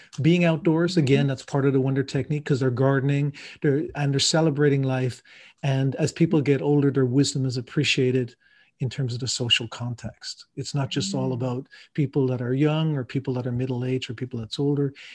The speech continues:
Speaker 1: It's appreciating that life does bring us experience. And once we've learned from it, it's never a failure.
Speaker 2: Hmm. I love that.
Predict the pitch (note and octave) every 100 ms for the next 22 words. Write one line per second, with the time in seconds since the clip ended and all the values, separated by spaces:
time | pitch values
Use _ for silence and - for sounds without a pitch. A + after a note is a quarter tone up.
0 | - E3 D#3+ C3 D#3+ D3+ - C3+ C3+ B2
1 | C3 B2+ B2+ - - C#3 B2+ A2+ B2 C3+
2 | A#2 - A#2 - - D3 A#2+ A#2+ C3 B2+
3 | C#3+ - B2 A#2 D#3+ A3+ D4 - G#2+ A2
4 | - _ _ _ D3 - C#3+ D3 C3 A2
5 | - F#2+ F2 - _ _ _ _ _ _
6 | _ G#3 D4+ D4+ G3+ E3+ D#3 D3 C#3 -
7 | G3 D#3+ D#3 E3 G3+ E3 C#3 D3 -